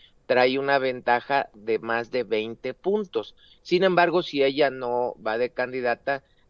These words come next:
ahorita le estoy dando dos nombres, el secretario de gobierno, Guadalupe Torres, y Nacho Segura, que pueden ser perfiles también muy competitivos para ganar y refrendar el triunfo en el proceso electoral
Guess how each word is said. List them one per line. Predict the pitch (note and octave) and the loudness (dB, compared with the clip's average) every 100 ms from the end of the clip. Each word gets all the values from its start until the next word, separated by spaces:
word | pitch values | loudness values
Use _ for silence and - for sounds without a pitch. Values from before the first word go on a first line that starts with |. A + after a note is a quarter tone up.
| _ - | _ -6
ahorita | G#2+ A2 A#2+ C3 | -4 -2 -4 -4
le | C3 | -4
estoy | A#2+ - A#2 | -6 -6 -2
dando | A#2+ A#2+ A2+ | -2 -2 -2
dos | G#2 B2 B2 | 0 -2 -2
nombres, | C3+ C3+ A2+ C3+ C3+ | -2 -2 -2 -8 -8
el | G#2 | -10
secretario | G#2 - F2+ - A2+ A#2+ B2 | -10 -10 -8 0 0 2 0
de | A#2 | 0
gobierno, | A2+ A#2 B2 A2 A2+ A#2+ | 0 0 0 0 -4 -18
Guadalupe | - G2 F#2 F#2+ A2+ B2 | -6 -4 -2 -4 -6 -6
Torres, | - B2+ A2 B2 _ _ - - _ - | -2 -2 -2 -6 _ _ -20 -20 _ -6
y | B2 C#3 | -2 -2
Nacho | C3 C3 - D3 | 0 -2 -2 -4
Segura, | D#3+ D3 C#3+ D#3 | -2 2 4 2
que | - B2 | 0 -6
pueden | - B2+ C3 | 2 2 2
ser | - A#2+ A#2+ - _ - | -2 0 0 -2 _ -4
perfiles | B2 G#2+ B2+ B2 B2+ | -4 -2 -6 -4 -4
también | - A2 A#2+ A#2+ | -4 -4 -2 -4
muy | A2+ B2 C#3+ C#3+ | -8 -2 0 0
competitivos | C#3+ B2 A#2 A2+ - A#2+ B2+ - _ _ _ | -2 -2 -6 -6 -6 -4 -4 -6 _ _ _
para | G#2+ G#2 G#2+ | 2 4 4
ganar | G#2 G#2 A2 B2 | 2 -2 -2 -4
y | |
refrendar | A#2 A2 - G2+ G2+ A2 A2+ _ _ - | -4 -6 -6 -6 0 2 0 _ _ -4
el | A2 A2 | -4 -4
triunfo | - A#2+ A#2 - C3+ - | -2 -2 -2 -2 -2 0
en | A2+ G#2+ | -2 -2
el | |
proceso | G2+ G2+ A2+ A2 A#2+ | -4 -6 -4 -4 -2
electoral | A2+ - G2+ G2 G#2 | -4 -4 -2 0 -2